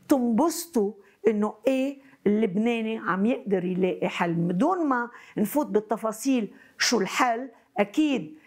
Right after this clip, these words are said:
في المغتربين عم بيساعدوا أهلهم، أكيد في ناس عم يشتغلوا أكتر من شغلة، بس عم نعيش بقناعة أكتر، بكونفور أقل، وعم نقبل نتكيف مع الوضع، وهيدا شي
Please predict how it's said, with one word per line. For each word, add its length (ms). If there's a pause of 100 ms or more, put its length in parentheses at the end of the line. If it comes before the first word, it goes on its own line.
(140)
في 540
المغتربين 760
عم 200
بيساعدوا 760
أهلهم، 500 (340)
أكيد 500
في 240
ناس 280
عم 160
يشتغلوا 440
أكتر 300
من 180
شغلة، 520 (340)
بس 380 (240)
عم 260
نعيش 600 (120)
بقناعة 840
أكتر، 480 (400)
بكونفور 800
أقل، 600
وعم 520
نقبل 480
نتكيف 680
مع 200
الوضع، 460 (320)
وهيدا 380
شي 400